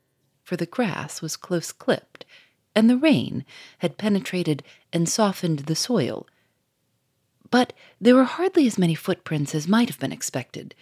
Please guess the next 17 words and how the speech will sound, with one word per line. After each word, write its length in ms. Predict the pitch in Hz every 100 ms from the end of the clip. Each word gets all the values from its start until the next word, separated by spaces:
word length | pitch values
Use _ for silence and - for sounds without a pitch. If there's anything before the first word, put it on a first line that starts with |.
| _ _ _ -
seeing 280 | 285 240 190
that 120 | -
the 60 |
burglars 580 | 160 196 190 - - - - - -
must 280 | 202 -
have 100 | 180
made 280 | 170 175 156
many 260 | 190 202 175
journeys 580 | - 240 165 - 131 139
in 80 |
the 80 | 143
course 420 | - - 180 -
of 140 | 147 147
robbing 400 | 165 165 156 147
the 80 | 147
drawing 420 | 233 220 151 120
rooms 480 | - - - -